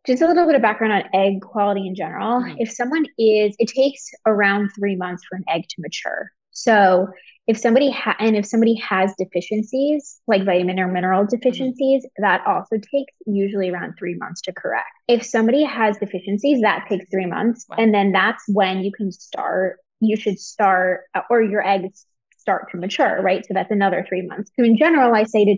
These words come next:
Speaker 1: take six months to, like, really, really improve your egg quality before you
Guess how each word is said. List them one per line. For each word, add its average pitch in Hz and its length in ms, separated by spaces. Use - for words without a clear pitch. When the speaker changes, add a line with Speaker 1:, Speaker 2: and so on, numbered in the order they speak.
Speaker 1:
take 240 200
six - 420
months 196 680
to, 254 120
like, 220 160
really, 208 400
really 185 260
improve 185 340
your 170 360
egg 156 240
quality 226 460
before 196 460
you 185 500